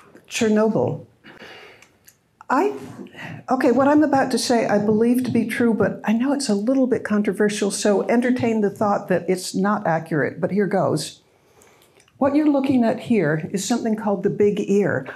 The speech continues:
Oh, but so many of you are in intelligence, you probably have heard of the Big Ear. In, in Russian, I think it's Duga. Does anybody know about the Big Ear? Yes, I'm so glad that you don't. Then I get to tell you about it. <laughs> The,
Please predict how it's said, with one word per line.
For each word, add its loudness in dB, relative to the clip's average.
Oh, 2
but 0
so 0
many 4
of 2
you 4
are 4
in 0
intelligence, -2
you 0
probably 0
have -4
heard -2
of -6
the 0
Big -2
Ear. -2
In, 2
in 4
Russian, 0
I 0
think -2
it's -4
Duga. -2
Does -2
anybody 0
know 0
about -2
the -4
Big 0
Ear? -2
Yes, -4
I'm -4
so 0
glad 0
that 0
you 4
don't. 0
Then 2
I 0
get -2
to -10
tell -2
you 2
about 0
it. -4
<laughs> -14
The, 2